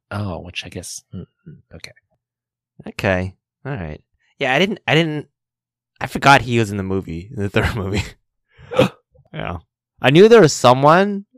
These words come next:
Speaker 2: but I forgot who it was. So I don't think he had big enough, like, you just mentioned how Halle Berry was, like, too big of a star.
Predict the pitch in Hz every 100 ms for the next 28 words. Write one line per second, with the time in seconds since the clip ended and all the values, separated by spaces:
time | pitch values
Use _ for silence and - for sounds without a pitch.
0 | _ 127 113 135 123 110 101 98 95 78
1 | 76 76 78 92 - 170 214 _ _ _
2 | _ - 85 113 - 254 202 123 107 107
3 | 98 90 - _ _ _ _ _ _ -
4 | 127 151 160 156 147 139 135 113 123 120
5 | 113 110 104 98 98 - 113 110 101 92
6 | - 92 98 117